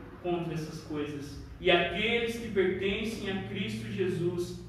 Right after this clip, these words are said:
crucificaram as paixões e os desejos da sua natureza humana. Aqui está essa afirmação maravilhosa, que se nós, irmãos e irmãs,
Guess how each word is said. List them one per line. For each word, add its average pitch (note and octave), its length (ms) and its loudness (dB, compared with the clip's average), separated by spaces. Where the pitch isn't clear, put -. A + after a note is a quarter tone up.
crucificaram G3 1000 2
as - 140 0
paixões F3+ 800 -2
e F3 100 -2
os F#3 120 0
desejos F3+ 680 6
da F3 100 0
sua F3+ 320 -2
natureza E3+ 500 -2
humana. D3+ 440 -2
Aqui E3 400 -6
está F3 640 -6
essa E3 260 -6
afirmação E3 720 -6
maravilhosa, D#3 760 -4
que - 80 -12
se F#3+ 160 -4
nós, G3+ 460 2
irmãos F#3+ 460 -2
e G3 40 -2
irmãs, E3+ 500 -2